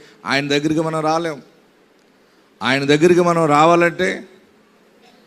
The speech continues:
అన్నీ ఉన్నవాడికి డాక్టర్ అవసరం లేదు. యేసయ్య ఏం చెప్పారు?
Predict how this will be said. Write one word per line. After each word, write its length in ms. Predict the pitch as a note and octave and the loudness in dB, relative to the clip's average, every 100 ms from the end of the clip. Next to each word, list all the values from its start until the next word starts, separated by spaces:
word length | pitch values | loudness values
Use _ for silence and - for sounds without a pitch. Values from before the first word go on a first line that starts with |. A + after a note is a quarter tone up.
| _ _ _ _ _ _ _ _ _ _ _ - | _ _ _ _ _ _ _ _ _ _ _ -10
అన్నీ 280 | C3+ E3 | -6 -2
ఉన్నవాడికి 580 | F3+ F3 E3+ E3+ E3 D#3 | -2 0 0 2 2 -2
డాక్టర్ 420 | D3 D3 D#3 D#3 | -2 -2 -4 -6
అవసరం 460 | D#3+ E3 D3+ E3+ F3 | -6 -4 -4 -6 -4
లేదు. 220 | D#3 - - - _ _ _ _ _ _ _ - _ _ _ _ _ | -6 -8 -16 -20 _ _ _ _ _ _ _ -20 _ _ _ _ _
యేసయ్య 400 | B2+ C3 D3+ D3 | -10 -6 -4 -2
ఏం 80 | D3+ | -4
చెప్పారు? 440 | D#3 D#3 D#3 F3 | -6 -4 -4 -4